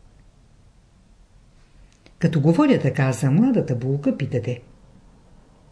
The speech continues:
„Какво нещо е любовта?“ Вие не можете да разберете любовта, докато умът ви не се прояви.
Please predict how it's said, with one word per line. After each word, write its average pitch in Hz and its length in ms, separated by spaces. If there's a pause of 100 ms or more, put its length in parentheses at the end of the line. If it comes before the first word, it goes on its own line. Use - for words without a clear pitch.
(840)
„Какво 127 280
нещо 226 320
е 254 100
любовта?“ 147 500 (3500)
Вие 151 240
не 180 140
можете 147 400
да 139 160
разберете 135 520
любовта, 143 500
докато 143 420
умът 131 540
ви 247 200
не 220 180
се 143 300
прояви. 180 540